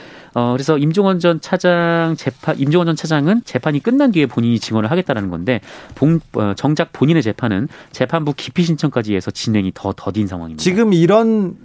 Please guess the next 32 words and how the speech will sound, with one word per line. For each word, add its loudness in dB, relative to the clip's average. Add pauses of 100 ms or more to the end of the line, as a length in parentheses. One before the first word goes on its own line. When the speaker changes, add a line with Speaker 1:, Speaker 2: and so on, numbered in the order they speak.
Speaker 2:
속도라면, 0
이런 4
추세라면 0
양승태 0
전 2
대법원장 0 (320)
그리고 4
임종원 2 (420)
전 2
차장은 0 (380)
한 -2
십 -2
년 6
정도 2
재판받을 0
수 -10
있어요. -6
Speaker 1:
네네. 0
Speaker 2:
일 6
심, 2
의료 -2 (120)
이 2
심도 2
한 2
십 -4
년 2
정도 2
받을 -2
수 -6
있고요. -6
이렇게 0
하면은요, 0